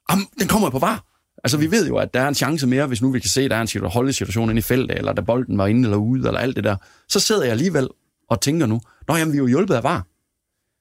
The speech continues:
Og der, der, der må jeg bare sige det der med, at, at det synes jeg, vi skal have sparket ind i diskussionen om, at jeg kan jo høre, der er nogle steder, det bliver ved med at køre, og nogen slet ikke udtaler sig om var mere, at træner i Superligaen og så videre. Men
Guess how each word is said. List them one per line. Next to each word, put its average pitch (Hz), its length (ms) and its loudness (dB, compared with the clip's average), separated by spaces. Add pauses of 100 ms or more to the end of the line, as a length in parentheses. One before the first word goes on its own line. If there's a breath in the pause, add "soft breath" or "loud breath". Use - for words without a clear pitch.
(480)
Og 143 80 -4
der, 214 160 2
der, 202 120 0
der 190 260 -2
må 127 220 0
jeg 120 100 -2
bare 139 140 0
sige 151 260 -4
det 147 100 -2
der 143 80 2
med, 135 140 2
at, 104 360 -4
at 110 140 -2 (520)
det 135 80 0
synes 165 160 2
jeg, 131 80 2
vi 117 40 -2
skal 104 140 -4
have 98 60 2
sparket 104 400 -2
ind 160 180 -2
i 113 40 -4
diskussionen 110 760 -2
om, 123 240 0
at 107 140 -4
jeg 113 100 0
kan 113 100 0
jo 110 60 2
høre, 151 160 2
der 139 60 0
er 123 80 0
nogle 131 160 0
steder, 131 260 0
det 110 120 -2
bliver 104 140 0
ved 123 100 2
med 131 120 -2
at 110 100 -4
køre, 135 340 2
og 101 180 0 (160 loud breath)
nogen 139 180 2
slet 123 100 0
ikke 123 140 -2
udtaler 131 380 0
sig 107 120 -4
om 92 100 -4
var 117 200 0
mere, 101 300 0
at 101 60 -4
træner 120 360 -2
i 101 60 -2
Superligaen 110 580 -4
og 113 100 -2
så 101 80 0
videre. 113 300 2 (1200 loud breath)
Men 131 260 2